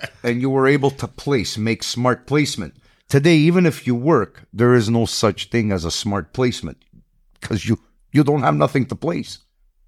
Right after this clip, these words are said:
A person who makes a thousand dollars a week, he's got nowhere to place that money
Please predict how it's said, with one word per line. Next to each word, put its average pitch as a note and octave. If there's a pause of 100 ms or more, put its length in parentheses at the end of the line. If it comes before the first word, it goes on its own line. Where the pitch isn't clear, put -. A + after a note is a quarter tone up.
(280)
A -
person E3+
who E3
makes D#3+
a B2+
thousand D#3
dollars D3
a B2+
week, C#3+
he's D3
got C#3
nowhere C3+
to C3
place B2
that A2+
money A2+